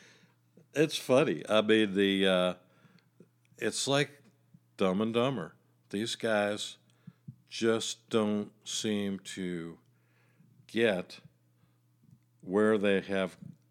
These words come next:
not gotten to, or maybe where they have gotten to. I don't know.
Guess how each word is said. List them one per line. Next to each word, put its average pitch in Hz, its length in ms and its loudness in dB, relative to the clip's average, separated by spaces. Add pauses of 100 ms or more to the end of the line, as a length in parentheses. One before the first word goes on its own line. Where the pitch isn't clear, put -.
(640)
not 104 280 -4
gotten 104 340 -2
to, 85 280 -8 (540)
or 82 100 -10
maybe 85 260 -4
where 85 200 -2
they 82 120 -4
have 95 160 -6
gotten 85 200 -8
to. 87 160 -10
I 104 160 -2
don't 113 160 -6
know. 95 200 -10